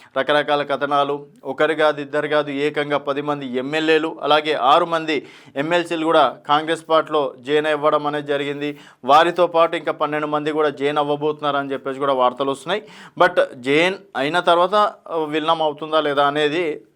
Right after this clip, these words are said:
దాని గురించి మనం మాట్లాడుకోవచ్చు. But ఇప్పుడు హరీష్ రావు మాత్రం బీజేపీలోకి వస్తే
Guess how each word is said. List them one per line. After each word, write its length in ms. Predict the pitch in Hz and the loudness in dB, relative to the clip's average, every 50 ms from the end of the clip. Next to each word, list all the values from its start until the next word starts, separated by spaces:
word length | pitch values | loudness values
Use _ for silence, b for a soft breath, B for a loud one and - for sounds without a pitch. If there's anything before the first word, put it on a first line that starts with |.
| _ _ 156 | _ _ 2
దాని 200 | 147 156 151 151 | 2 2 2 2
గురించి 260 | 151 151 160 160 160 | -2 -4 -4 -4 -4
మనం 220 | 151 143 131 123 - _ - | -2 -2 -4 -4 -8 _ -4
మాట్లాడుకోవచ్చు. 1040 | 139 135 139 135 139 151 147 139 139 143 139 135 131 131 127 - - 220 226 B B B B B B B B - | 2 2 2 4 4 2 0 0 -2 -4 -6 -4 -4 -6 -6 -6 -6 -6 -6 B B B B B B B B 2
But 120 | 196 196 | 4 4
ఇప్పుడు 380 | 214 190 196 190 180 156 131 - - _ _ - | 6 6 6 6 6 4 2 -2 -8 _ _ -2
హరీష్ 360 | 143 170 202 233 220 - 220 | 0 0 0 0 -4 -2 2
రావు 200 | 226 220 214 202 | 2 4 4 2
మాత్రం 520 | 185 175 156 156 156 151 - 185 214 254 262 - _ _ b b b b b b b b | 0 0 0 0 0 0 0 0 0 0 -2 -8 _ _ b b b b b b b b
బీజేపీలోకి 640 | 131 156 185 214 196 214 220 208 214 190 180 170 170 | 0 0 0 2 4 4 2 4 4 0 0 0 0
వస్తే 500 | 156 151 151 - - 208 247 277 277 - | -4 -6 -6 -2 0 0 0 0 0 -6